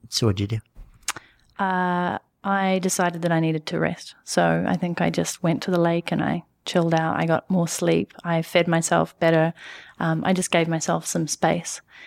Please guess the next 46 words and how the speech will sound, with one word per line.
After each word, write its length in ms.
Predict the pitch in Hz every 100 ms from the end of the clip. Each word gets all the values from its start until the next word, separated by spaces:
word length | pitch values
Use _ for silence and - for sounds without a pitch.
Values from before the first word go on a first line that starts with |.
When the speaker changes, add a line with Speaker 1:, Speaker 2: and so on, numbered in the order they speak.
| - -
Speaker 2:
and 180 | 175
everybody 340 | 170 170 170 170
else 220 | 165 -
went 120 | 175
off 140 | 160 175
and 100 | 165
did 160 | 160
stuff, 280 | - - -
and 100 | 175
I 80 | 170
just 160 | 170 -
had 140 | -
some 160 | - 170
time 260 | 165 165
alone. 320 | 165 82 - - -
Speaker 1:
Hmm. 200 | 107 95 - -
Which, 260 | 131 -
which 180 | - 117
also 220 | 135 123
brings 220 | 104 98 92
up 80 |
another 280 | 85 95 90
interesting 260 | 92 - 101
question, 400 | - 98 - 87
which 180 | 95 104
is 160 | 98
when 240 | 98 95 92
you, 300 | 101 104 104 -
you're, 220 | 110 110
so 320 | - 117 98 - _ _ _ -
you, 140 | 104
you 240 | 90 92 98
live 160 | 117
a 40 | 104
life 300 | 92 92 -
where 180 | 87 85
you're 420 | 87 87 85 82 -
kind 280 | - 131 120
of 100 | 107
in 180 | 92 98
constant 380 | - 101 -
motion, 360 | 90 82 - 98 _ -
Speaker 2:
Mm-hmm. 260 | 226 254 269 - -
Speaker 1:
um, 280 | 107 95 92
and, 180 | 113 104 -
and 280 | 110 95